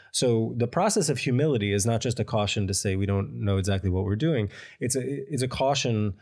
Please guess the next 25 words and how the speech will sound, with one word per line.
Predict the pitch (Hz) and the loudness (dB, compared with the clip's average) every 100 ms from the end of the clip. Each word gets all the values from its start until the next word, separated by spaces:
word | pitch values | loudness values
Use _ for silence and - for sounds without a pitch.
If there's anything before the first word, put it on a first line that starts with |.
| _ | _
that | 123 | -6
gives | 101 123 117 | -2 0 2
us | 107 - - | 2 0 -2
a | |
route | 98 123 110 - | 0 2 2 0
for | 120 | -2
action | 113 117 - 107 95 90 - | 0 0 0 0 0 -4 -2
in | 117 | 0
the | 101 | 2
world. | 107 95 90 | 2 2 0
It | |
gives | 110 101 | -2 0
us | 104 | 0
something | - 117 110 | 0 0 0
to | 101 | -2
do | 98 104 | 0 0
today, | 101 101 98 104 - - - | 0 0 -2 -2 -8 -18 -6
which | 123 | -2
is | - | -2
to | - 101 | -4 -2
refrain | 101 - 147 151 104 95 101 _ _ _ _ | -2 0 0 0 0 -2 -8 _ _ _ _
from | - 113 101 98 - - | -2 0 2 0 -2 -2
overly | 117 104 104 | 0 2 0
simplistic | 117 104 101 - 107 | 0 0 0 0 -2
solutions | 104 98 95 101 92 95 | 0 0 0 -2 -2 -4